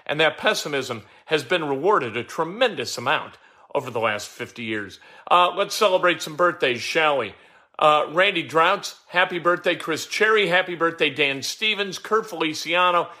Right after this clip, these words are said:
Kevin Jackson, and Mark Reed, happy birthday. If today is your birthday, you celebrate like hell. If it's not your birthday, celebrate somebody else. That's best done with an honest and specific compliment. Uh, Friday, we didn't have an Inside Indiana Sports Now because,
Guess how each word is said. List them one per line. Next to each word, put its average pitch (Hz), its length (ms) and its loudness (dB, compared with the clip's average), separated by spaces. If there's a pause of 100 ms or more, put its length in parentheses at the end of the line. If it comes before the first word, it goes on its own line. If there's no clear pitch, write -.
(160)
Kevin 175 300 0
Jackson, 151 440 0
and 139 80 -6
Mark 127 300 -2
Reed, 104 240 -10 (360)
happy 117 280 -4
birthday. - 480 -8 (220)
If 143 180 -6
today 170 280 0
is 143 180 -4
your 190 220 2
birthday, 175 380 2
you 151 140 0
celebrate 156 480 2
like 139 220 2
hell. 131 220 0
If 113 80 -6
it's - 180 -12
not 143 280 0
your 135 80 -10
birthday, 117 440 -2 (400)
celebrate 131 580 0
somebody 113 380 -4
else. 107 180 -6
That's 107 220 -8
best 143 280 0
done 123 180 -4
with 107 120 -8
an 107 160 -16
honest 139 440 0 (120)
and 135 260 -2
specific - 540 -12
compliment. 110 520 -4 (460)
Uh, 147 140 4
Friday, 185 460 2
we 160 160 -2
didn't 180 240 0
have 165 140 2
an 151 80 -4
Inside 147 380 -2
Indiana 135 360 -4
Sports - 400 -6
Now 127 220 0
because, 123 420 -6